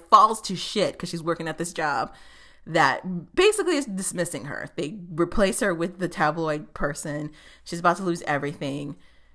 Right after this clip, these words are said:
It becomes so much for her. She traps herself in the bathroom and says that she's stuck 'cause she's been trying to count the bathroom tiles on the floor, and she has to do it before she leaves, which is,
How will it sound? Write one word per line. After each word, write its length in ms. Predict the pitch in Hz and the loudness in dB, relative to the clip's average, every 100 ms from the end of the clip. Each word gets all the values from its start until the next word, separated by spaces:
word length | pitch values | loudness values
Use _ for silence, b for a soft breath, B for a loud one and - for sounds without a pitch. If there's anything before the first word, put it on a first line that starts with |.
| b - | b -6
It 100 | 180 | -4
becomes 320 | 175 180 220 190 | -2 0 0 0
so 220 | - 175 | 0 2
much 280 | 170 208 - | 2 -2 -2
for 120 | 156 | -4
her. 280 | 156 147 143 | -4 -6 -6
She 160 | 156 | -8
traps 420 | 151 - 214 262 | -8 -4 -4 -4
herself 340 | 220 - 180 180 | -6 0 0 0
in 80 | 165 | -6
the 80 | |
bathroom 800 | 147 202 302 339 135 123 - 175 - b b b b b | -6 -2 -2 -2 -6 -8 -10 -16 -18 b b b b b
and 160 | 190 175 | -4 -2
says 220 | 233 226 | -2 -2
that 100 | 180 | -4
she's 220 | - 165 | -4 -4
stuck 520 | - - 277 - - - - | -6 -4 -4 -4 -10 -18 -10
'cause 120 | - | -6
she's 140 | 185 | -4
been 140 | 175 170 | -4 -6
trying 220 | 220 220 | -4 -4
to 60 | |
count 340 | - - 208 208 | -6 -2 -2 -2
the 40 | |
bathroom 380 | 190 240 269 180 | -4 -4 -4 -6
tiles 320 | - 135 156 | -4 -4 -4
on 80 | 151 | -6
the 60 | - | -10
floor, 800 | - 240 262 277 165 113 - b b b b b b - | -16 -8 -2 0 0 -2 -6 b b b b b b -10
and 40 | |
she 100 | 170 | -8
has 340 | 147 220 202 - | -4 0 0 -2
to 100 | 165 | -8
do 180 | 196 165 | -4 -4
it 80 | |
before 240 | - - 139 | -4 -10 -10
she 140 | 156 | -8
leaves, 260 | 147 123 - | -8 -10 -12
which 140 | 170 | -8
is, 120 | 156 | -10